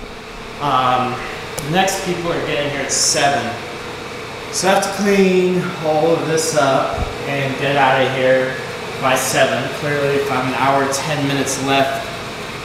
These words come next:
of breads to cook, that's not gonna be the case.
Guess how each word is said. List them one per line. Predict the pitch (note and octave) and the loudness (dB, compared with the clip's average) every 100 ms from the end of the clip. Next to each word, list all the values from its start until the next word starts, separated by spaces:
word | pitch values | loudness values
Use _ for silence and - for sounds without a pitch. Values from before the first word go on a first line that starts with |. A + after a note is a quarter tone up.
| - - - - | -10 -10 -10 -2
of | E3 D#3+ D#3 D#3 D3+ - - - - | 2 4 4 2 0 -4 -4 -6 -4
breads | F3+ F#3+ F#3 F#3 - - | 2 4 6 4 0 -6
to | - - | -10 -6
cook, | F3 E3+ E3 - D#3+ | -2 0 0 -2 2
that's | D3+ D#3 - | 2 2 2
not | E3 C#3+ C#3 | 2 2 2
gonna | D3+ C3 | 0 2
be | C#3 | 0
the | B2 | 0
case. | - E3 C#3 B2 - - | 0 2 4 2 -2 -6